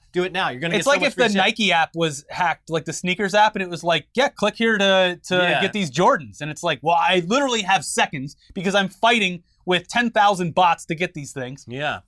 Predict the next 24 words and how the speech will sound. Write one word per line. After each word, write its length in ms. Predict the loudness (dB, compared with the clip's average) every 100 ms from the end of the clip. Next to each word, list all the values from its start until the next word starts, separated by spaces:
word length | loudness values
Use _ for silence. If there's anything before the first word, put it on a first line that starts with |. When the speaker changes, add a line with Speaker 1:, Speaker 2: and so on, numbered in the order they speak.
| -12
Speaker 2:
So. 280 | -6 -6 -6 _ _ _
Speaker 1:
And 240 | -8 -4
yeah, 180 | -2 -2
when 120 | -2
the 80 | -8
official 300 | -8 -6 -8
account 260 | -6 -6 -6
is 80 | -12
tweeting, 440 | -10 -8 -8 -10
Instagramming, 500 | -14 -12 -8 -8 -8
or 40 | -10
posting 360 | -8 -8 -12
links 220 | -14 -14
on 80 | -12
Discord 380 | -12 -12 -12 -12
servers, 340 | -14 -14 -16
users 320 | -14 -14 -16 -16
are 220 | -12 -10
inclined 520 | -10 -12 -10 -10 -10
to 80 | -14
believe 360 | -16 -14 -12 -12
that 100 | -12
it's 180 | -14 -12
legitimate, 480 | -12 -12 -16 -18